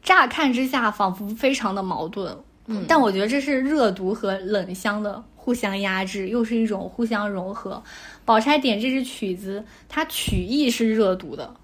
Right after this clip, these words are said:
Speaker 1: 因为在我看来是表明我可以走，我要走，但是表面还是被冷香压制上的。
Speaker 2: 嗯。
Speaker 1: 就像明面上，你刚刚也说了嘛，
Speaker 2: 嗯。
Speaker 1: 这个曲子是热闹的戏，是贾母爱听的戏，它是思考过的事故，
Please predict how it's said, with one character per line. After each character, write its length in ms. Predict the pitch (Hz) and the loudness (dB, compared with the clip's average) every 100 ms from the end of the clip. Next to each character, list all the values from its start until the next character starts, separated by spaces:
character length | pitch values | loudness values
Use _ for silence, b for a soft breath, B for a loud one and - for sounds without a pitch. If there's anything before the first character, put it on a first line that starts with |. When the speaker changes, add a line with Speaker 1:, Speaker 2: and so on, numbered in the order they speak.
| - | -6
Speaker 1:
因 100 | 330 | 2
为 100 | 311 | 2
在 220 | 269 330 | 6 6
我 160 | 277 180 | 6 2
看 180 | - 233 | 0 0
来 120 | 214 | 0
是 120 | 285 | 0
表 240 | 226 196 | 2 2
明 320 | 180 180 185 - _ | 0 -6 -8 -12 _
我 120 | 202 | 2
可 220 | 202 214 | 4 4
以 100 | 269 | 4
走， 220 | 226 196 | 2 -2
我 180 | - 196 | -2 -4
要 280 | 196 262 269 | 2 4 4
走， 240 | 226 - - B B B | 2 -6 -14 B B B
但 140 | 339 | -2
是 100 | 339 285 | 0 0
表 280 | 254 190 | 2 2
面 240 | 202 277 254 | 4 2 2
还 140 | 208 | 0
是 100 | 202 | -2
被 180 | 226 254 | 2 2
冷 240 | 202 185 | 2 -2
香 220 | 180 196 196 | -6 -6 -4
压 240 | 196 202 | -2 -4
制 240 | 214 208 | -4 -6
上 320 | 190 220 202 190 | -6 -6 -6 -6
的。 100 | 165 | -8
Speaker 2:
嗯。 40 | |
Speaker 1:
就 140 | - 269 | -4 0
像 360 | 320 262 214 - | 2 2 0 -6
明 220 | 214 202 | -2 2
面 240 | 233 294 247 | 6 6 4
上， 300 | 233 196 - - - | 0 -4 -8 -20 -10
你 80 | |
刚 140 | 202 226 | 0 2
刚 100 | 233 | 2
也 160 | 226 | 0
说 280 | 202 - 208 | -2 -2 0
了 100 | 196 | 0
嘛， 120 | 185 - | -2 -6
Speaker 2:
嗯。 80 | |
Speaker 1:
这 100 | 226 | -2
个 80 | 262 | 0
曲 220 | 247 220 | 0 0
子 100 | 190 | -2
是 100 | 220 | 0
热 220 | 269 285 247 | 2 4 2
闹 160 | 185 | 0
的 120 | 190 190 | -4 -8
戏， 200 | - 202 | -6 -4
是 160 | 277 | -2
贾 220 | 226 185 | 0 0
母 140 | 208 208 | 2 2
爱 180 | 226 214 | 0 -2
听 220 | - 196 | -4 -6
的 120 | 185 | -6
戏， 320 | 185 - 185 B B B B - | -8 -12 -14 B B B B -2
它 160 | 320 | 0
是 300 | 320 349 302 | 2 2 2
思 340 | 277 - 294 302 | 0 -8 -4 -2
考 240 | - 190 | 4 4
过 160 | 196 226 | 4 2
的 140 | 208 | 2
事 320 | 220 - 247 | -2 -4 -4
故， 440 | 226 240 226 180 | -4 -2 -4 -4